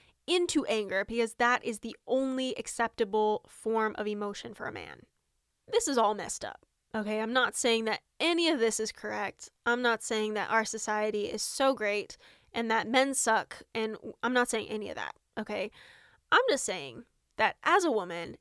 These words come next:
if I show even the barest hint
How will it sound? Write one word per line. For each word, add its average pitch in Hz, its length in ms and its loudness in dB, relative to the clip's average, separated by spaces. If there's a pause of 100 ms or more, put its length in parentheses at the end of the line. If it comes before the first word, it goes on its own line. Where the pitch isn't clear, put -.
if 240 180 -2
I 302 160 4
show 226 600 4 (420)
even 254 540 0
the 226 160 0
barest 302 480 0
hint 330 520 -2